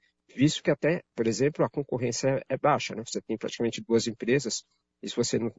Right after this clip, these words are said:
não tem pra onde correr muito. Aí por isso que tem essa elevação e essas empresas aproveitam esse período e de forma com que, pra aumentar a lucratividade deles, e é óbvio também, o motorista, a pessoa que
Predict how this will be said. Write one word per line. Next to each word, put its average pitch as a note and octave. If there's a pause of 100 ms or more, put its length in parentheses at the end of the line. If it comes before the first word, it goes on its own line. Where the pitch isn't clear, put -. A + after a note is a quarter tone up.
(380)
não A2
tem A2+
pra -
onde A2+
correr A2+
muito. A2 (220)
Aí G2+
por G#2+
isso A2
que A#2+ (100)
tem G#2+
essa G#2+
elevação C3+
e F#3
essas F3+
empresas D#3
aproveitam D3 (420)
esse -
período C#3+ (420)
e -
de B2
forma A2+
com C3+
que, A2+
pra -
aumentar G2+
a G2 (680)
lucratividade F#2
deles, C3 (240)
e A#2
é A#2+
óbvio A#2
também, G#2 (340)
o - (260)
motorista, G2+
a -
pessoa F#2
que -